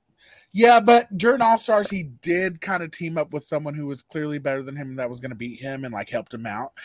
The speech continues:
which was not a great move. But other than that,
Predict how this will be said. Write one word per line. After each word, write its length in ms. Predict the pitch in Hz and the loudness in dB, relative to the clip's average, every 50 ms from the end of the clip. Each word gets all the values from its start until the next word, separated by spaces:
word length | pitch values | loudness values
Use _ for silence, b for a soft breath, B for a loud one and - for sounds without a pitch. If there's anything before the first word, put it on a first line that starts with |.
| B B B B B 190 B | B B B B B -12 B
which 160 | - 165 156 156 | -4 -4 -2 -2
was 240 | 160 151 - - _ _ _ _ | -2 -4 -4 -6 _ _ _ _
not 320 | - 165 180 196 208 226 214 | -6 0 2 4 4 4 4
a 60 | 202 | 4
great 240 | 190 196 170 156 143 | 4 4 2 2 0
move. 340 | 143 143 147 156 170 165 - B B B B | -4 -4 -4 -4 -4 -6 -8 B B B B
But 140 | - 208 - - | 4 4 6 8
other 300 | - - 392 453 440 392 | 8 8 8 8 8 6
than 120 | 285 226 220 | 6 4 4
that, 320 | 202 196 185 165 127 110 | 6 6 6 4 2 0